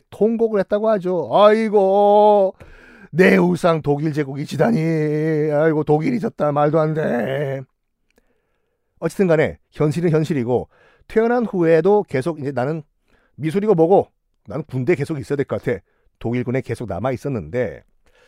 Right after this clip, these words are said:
그 바이마르 공화국이 뭐 한번 몇 번 언급한 것 같은데 이제 의회주의였거든요. 근데 의회가 뭐 당이 한두 개가 있으면 괜찮은데 전쟁 끝난 직후에 수십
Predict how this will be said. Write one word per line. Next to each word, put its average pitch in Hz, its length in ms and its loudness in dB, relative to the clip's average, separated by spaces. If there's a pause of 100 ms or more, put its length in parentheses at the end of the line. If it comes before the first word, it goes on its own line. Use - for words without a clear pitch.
(520)
그 160 500 0
바이마르 294 760 -2
공화국이 120 1000 0 (800)
뭐 123 420 2 (880)
한번 156 460 -2
몇 123 120 -6
번 147 120 -2
언급한 135 380 -4
것 139 60 -2
같은데 117 280 -4
이제 120 180 -4 (920)
의회주의였거든요. 147 1600 0 (300)
근데 165 160 -2
의회가 151 640 0
뭐 107 280 -6
당이 143 300 -6
한두 226 260 -4
개가 185 220 -4
있으면 117 260 -6
괜찮은데 104 500 -6 (360)
전쟁 135 600 0
끝난 202 360 2
직후에 131 680 -6
수십 269 800 -8